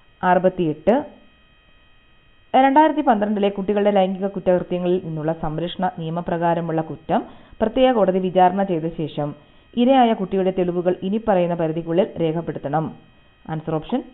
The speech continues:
ബി, മുപ്പത് ദിവസം. അറുപത്തിയൊൻപത്, പോക്സോ നിയമപ്രകാരം കുട്ടി ആരാണ്? ആൻസർ ഓപ്ഷൻ എ, പതിനെട്ട് വയസ്സിന് താഴെയുള്ള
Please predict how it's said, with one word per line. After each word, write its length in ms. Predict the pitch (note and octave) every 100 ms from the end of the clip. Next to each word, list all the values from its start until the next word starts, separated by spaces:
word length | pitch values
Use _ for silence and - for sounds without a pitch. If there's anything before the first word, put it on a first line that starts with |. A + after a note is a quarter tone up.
| - -
ബി, 240 | E3+ F3 - _ _
മുപ്പത് 380 | E3 - F3 D#3+
ദിവസം. 300 | C#3 - - - - _ _ _ _ _ _ _ _ _ _ _ _ _ _ _ _ _ -
അറുപത്തിയൊൻപത്, 680 | A3+ A#3 A#3 F#3+ D#3 E3 B3+ - - -
പോക്സോ 380 | C#4 C#4+ D#4+
നിയമപ്രകാരം 600 | D#4+ A#3 A3 G#3 G3+ G3+ G3+
കുട്ടി 560 | A#3+ A#3 - B3 A#3+ E3+
ആരാണ്? 540 | E3 E3 D#3 D#3+ D3+ - _ E3
ആൻസർ 260 | D#3 D#3+
ഓപ്ഷൻ 280 | D#3+ - C4 - -
എ, 160 | A3+ E3+ - - _ _ _ _ _ G3+
പതിനെട്ട് 360 | G3+ G#3 G#3
വയസ്സിന് 440 | G3 E3+ E3 G3+ B3+ -
താഴെയുള്ള 540 | F3+ E3+ E3+ D#3 E3+